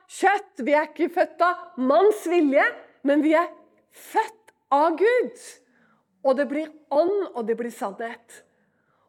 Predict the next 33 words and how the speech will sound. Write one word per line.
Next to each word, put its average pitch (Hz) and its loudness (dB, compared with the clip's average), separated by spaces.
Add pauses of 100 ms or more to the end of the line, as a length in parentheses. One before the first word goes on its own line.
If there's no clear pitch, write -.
(120)
Og 294 4
da 294 4
kunne 339 2
hun 330 0
si 311 -4 (260)
at 339 -8 (520)
han 339 -8
har 453 -8
sagt - -20
meg 349 -4 (100)
alt, - -4 (560)
sant? 349 -6 (400)
For - -16
han 240 -12
hadde 220 -18
sagt - -20
alt. - -20 (720)
Han 196 -8
hadde 214 -10
satt - -18
henne 208 -4
fri, 285 -8 (380)
han 208 -4
hadde 208 -6 (100)
løst 202 -8
henne 202 -2
ut, - -8 (560)
han 214 0
hadde 214 -8
sett - -14
henne. 214 -4 (1700)
Sett - -12
henne. - -20